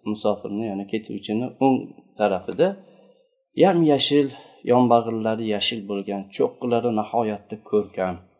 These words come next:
soyalari keng, qalin, e, Varqon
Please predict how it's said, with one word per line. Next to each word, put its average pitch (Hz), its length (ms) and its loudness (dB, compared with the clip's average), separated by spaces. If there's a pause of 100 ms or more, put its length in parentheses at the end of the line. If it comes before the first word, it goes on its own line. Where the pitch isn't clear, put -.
(160)
soyalari 101 680 2
keng, 131 380 -2
qalin, 101 420 -2 (640)
e, - 80 -4 (160)
Varqon 117 580 6